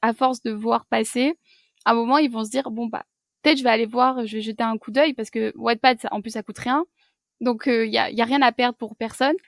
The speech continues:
Donc, ils vont, ils vont y jeter un coup d'œil et ça permet d'avoir des lecteurs, aussi d'avoir des retours. Moi, je sais que j'ai parfois plus de personnes qui m'ont fait des retours, euh,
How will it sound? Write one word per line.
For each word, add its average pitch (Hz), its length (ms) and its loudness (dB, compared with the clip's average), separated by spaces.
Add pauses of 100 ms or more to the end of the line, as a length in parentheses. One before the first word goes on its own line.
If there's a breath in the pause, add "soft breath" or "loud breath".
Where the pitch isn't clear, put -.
Donc, 240 280 -8
ils 240 120 -2
vont, 220 760 -6 (220)
ils 233 100 -4
vont 262 140 -2
y 269 80 0
jeter 247 200 -4
un 233 140 -2
coup 214 140 -14
d'œil 254 280 0
et 247 120 0
ça 240 120 -2
permet 226 220 -2
d'avoir 233 240 2
des 220 120 -4
lecteurs, 233 580 -2
aussi 247 260 -4
d'avoir 233 300 2
des 220 100 -4
retours. 220 420 -6
Moi, 254 160 -4
je 247 60 -2
sais 285 100 -2
que 240 140 -4
j'ai 214 320 -4
parfois 226 380 -2 (160)
plus 269 180 0
de 262 100 -2
personnes 247 360 0
qui 247 100 -10
m'ont 226 140 -6
fait 240 140 -6
des 233 120 0
retours, 240 460 -4
euh, 214 260 -4